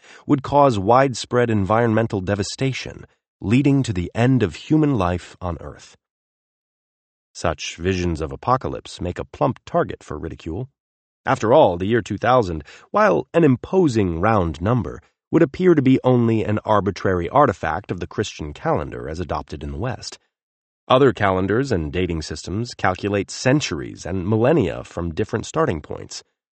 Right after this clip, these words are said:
By the reckoning of the Islamic calendar, for example,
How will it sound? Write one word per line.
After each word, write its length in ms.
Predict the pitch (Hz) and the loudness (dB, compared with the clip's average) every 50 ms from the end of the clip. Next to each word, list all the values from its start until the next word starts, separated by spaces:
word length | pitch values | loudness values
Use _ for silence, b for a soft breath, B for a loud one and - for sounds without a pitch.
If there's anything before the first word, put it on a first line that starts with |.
| _ _ _ _ _ _ _ _ _ _ _ _ _ _ _ _ _ _ - | _ _ _ _ _ _ _ _ _ _ _ _ _ _ _ _ _ _ -4
By 220 | 117 123 127 127 110 | 2 4 6 6 6
the 80 | 110 | 6
reckoning 440 | 123 160 165 - 151 135 117 104 - | 6 4 4 4 4 2 2 2 0
of 140 | - 117 107 | 0 -2 -2
the 120 | 98 98 | 0 -2
Islamic 360 | 90 80 110 143 202 220 - | -2 0 0 0 0 -2 -4
calendar, 460 | - - 73 - 55 - - - 127 - | -6 -10 -12 -12 -12 -12 -12 -14 -14 -10
for 180 | _ - - 65 | _ -6 -6 -6
example, 440 | 67 - - 76 - - - 139 | -6 -8 -10 -12 -10 -8 -8 -10